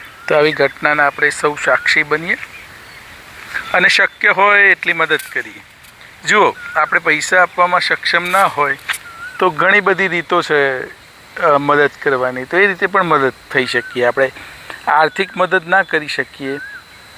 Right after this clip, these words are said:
તો આપણા શરીરનું, અ, કોઈ જગ્યાએ સેવા આપી શકીએ છીએ.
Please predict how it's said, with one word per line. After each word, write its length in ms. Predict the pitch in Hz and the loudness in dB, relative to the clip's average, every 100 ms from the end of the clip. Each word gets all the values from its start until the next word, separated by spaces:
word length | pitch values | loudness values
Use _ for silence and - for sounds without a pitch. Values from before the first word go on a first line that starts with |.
| - | -10
તો 100 | - | 2
આપણા 300 | 175 160 175 | 4 4 4
શરીરનું, 1120 | 180 - 156 165 170 175 175 180 180 180 175 147 - - - - - - - - - | 2 4 2 2 0 -2 -4 -4 -2 -4 -8 -12 -18 -18 -18 -20 -18 -16 -14 -10 0
અ, 40 | 160 156 156 156 147 - - - - | 4 6 6 4 2 0 -10 -14 -6
કોઈ 140 | 170 | -2
જગ્યાએ 320 | 165 160 160 160 | 0 2 2 0
સેવા 340 | - 143 160 | 0 0 2
આપી 200 | 143 - | 0 0
શકીએ 420 | 151 127 - 131 | -4 -4 -10 -14
છીએ. 240 | 120 - | -14 -14